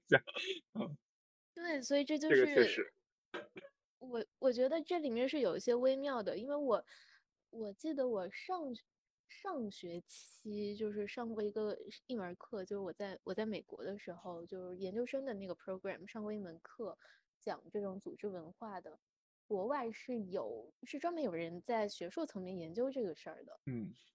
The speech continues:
Speaker 2: 职场相处，尤其是上下级相处的时候，这种异性关系是一个怎么样的，它是更紧密呢，然后更，更需要更细致地去处理呢？还是说是一种更，
Speaker 1: 嗯。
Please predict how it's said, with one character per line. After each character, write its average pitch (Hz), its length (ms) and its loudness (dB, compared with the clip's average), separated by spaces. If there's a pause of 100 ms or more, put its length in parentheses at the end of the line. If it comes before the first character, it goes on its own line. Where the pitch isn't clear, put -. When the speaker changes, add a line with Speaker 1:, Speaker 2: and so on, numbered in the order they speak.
(240)
Speaker 2:
职 202 160 -2
场 233 200 -6
相 214 280 -8
处， - 200 -8
尤 175 120 -4
其 214 160 0
是 233 100 2
上 285 160 -4
下 214 180 -4
级 175 220 -6
相 196 260 -6
处 - 160 -12
的 131 140 -8
时 - 180 -10
候， 185 280 -6
这 226 160 -4
种 165 260 -8 (160)
异 240 180 -2
性 202 280 -6
关 185 280 -6
系 - 320 -14 (360)
是 - 240 -6
一 185 160 -2
个 160 480 -6 (180)
怎 185 100 -12
么 156 120 -10
样 196 280 -6
的， 120 400 -6
它 262 160 -8
是 262 240 -2 (160)
更 311 220 -2
紧 180 220 -6
密 226 260 -2
呢， 160 380 -8
然 175 100 -14
后 196 300 -6
更， 220 360 0 (240)
更 269 220 0
需 254 240 -8
要 247 300 2 (120)
更 226 480 -2 (680)
细 302 240 -2
致 233 140 2
地 190 100 4
去 214 160 -4
处 - 260 -10
理 - 220 -8
呢？ - 80 -20 (420)
还 202 160 -8
是 233 160 2
说 208 320 0
是 233 180 -6
一 220 60 -4
种 185 160 -6
更， 220 220 -4
Speaker 1:
嗯。 - 60 -14